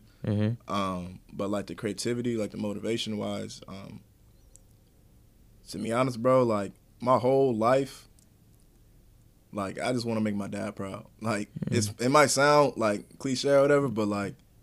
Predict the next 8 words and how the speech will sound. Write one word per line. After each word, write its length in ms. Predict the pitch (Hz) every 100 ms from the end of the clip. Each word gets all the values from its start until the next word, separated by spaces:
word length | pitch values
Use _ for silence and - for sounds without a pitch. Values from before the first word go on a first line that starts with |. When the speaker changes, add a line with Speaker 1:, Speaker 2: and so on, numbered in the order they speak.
| _ _ _ _ -
Speaker 2:
literally, 600 | 113 127 131 123 120 107 - _ _ _ -
like, 180 | 98
every 280 | 98 113 120
day, 280 | 117 120 120
like, 260 | 101 95 90 _ -
I'm 80 | 98
like, 80 | 98
"Okay, 340 | 107 92